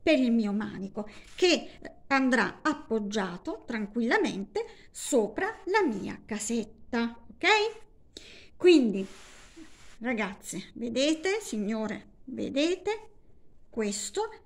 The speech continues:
Questa è la nostra casetta. Il manico è già fatto, vado adesso a cucire i quattro lati col punto festone e ci rivediamo per le decorazioni finali.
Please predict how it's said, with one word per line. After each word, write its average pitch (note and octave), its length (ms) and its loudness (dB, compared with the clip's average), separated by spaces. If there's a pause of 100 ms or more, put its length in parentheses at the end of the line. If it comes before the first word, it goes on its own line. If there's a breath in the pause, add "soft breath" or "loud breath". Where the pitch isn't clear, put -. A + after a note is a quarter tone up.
(140)
Questa - 360 -2
è A4 60 2
la F4+ 80 4
nostra G3+ 360 -6
casetta. - 680 -10 (260)
Il A3+ 100 -4
manico A#3 420 2
è C#4+ 60 0
già B4+ 160 2 (100)
fatto, A3+ 420 -8 (340 loud breath)
vado A#3+ 420 4
adesso A3+ 640 0
a A3 260 0 (300 loud breath)
cucire C#4 640 4
i A3+ 180 0
quattro B3 400 0
lati A#3 360 4
col A3 220 0
punto B3+ 460 2
festone A3 1040 0
e D4 120 2
ci F4+ 140 0
rivediamo A#3+ 600 4
per C4+ 140 2
le C#4 120 4
decorazioni F#4+ 800 -2
finali. G3+ 520 -6